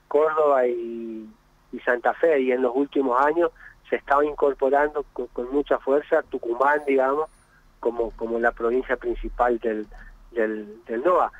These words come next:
Lo que pasa que en este momento, lo mejor que no pudo haber pasado con la pandemia es que los misioneros están verdaderamente, este, recorriendo, ya sea con alojamientos o, este, como escapadas sin,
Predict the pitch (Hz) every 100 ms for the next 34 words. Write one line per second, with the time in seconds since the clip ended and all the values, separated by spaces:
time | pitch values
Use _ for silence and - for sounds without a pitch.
0 | - - - 127 127 135 139 160 175 170
1 | 185 190 180 175 190 190 175 - 143 135
2 | 135 135 - 185 180 170 165 170 175 170
3 | 170 156 165 160 170 - - 131 131 170
4 | 165 156 175 208 _ _ - - 151 151
5 | 147 131 147 156 160 160 175 180 185 180
6 | _ _ _ _ 170 156 - 151 160 151
7 | 143 143 151 147 147 151 - 160 151 _
8 | - - - 147 131 - 127 151 160 151
9 | 156 165 143 147 196 233 220 220 214 -
10 | - - - 180 190 175 175 151 147 185
11 | 233 226 269 254 - _ _ _ _ -
12 | 196 240 - - 160 143 - 143 147 147
13 | 143 143 - 131 - 196 202 165 - 185
14 | 190